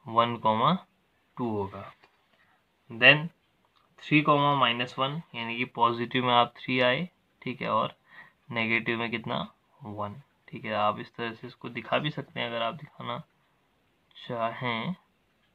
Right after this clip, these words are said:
otherwise not big, so big deal।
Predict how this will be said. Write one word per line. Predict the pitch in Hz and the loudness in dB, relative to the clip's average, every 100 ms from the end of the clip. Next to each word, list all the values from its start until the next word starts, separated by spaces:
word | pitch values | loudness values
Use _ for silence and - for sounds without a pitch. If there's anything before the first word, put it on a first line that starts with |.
| _ _ _ _ _ _ | _ _ _ _ _ _
otherwise | 147 123 117 117 120 | -8 -4 -2 -2 -2
not | 120 123 139 | -4 -6 -8
big, | 120 - | -8 -8
so | 170 - - 120 113 | -14 -18 -12 -10 -8
big | 113 110 117 | -10 -10 -6
deal। | 123 113 110 | -4 -4 -6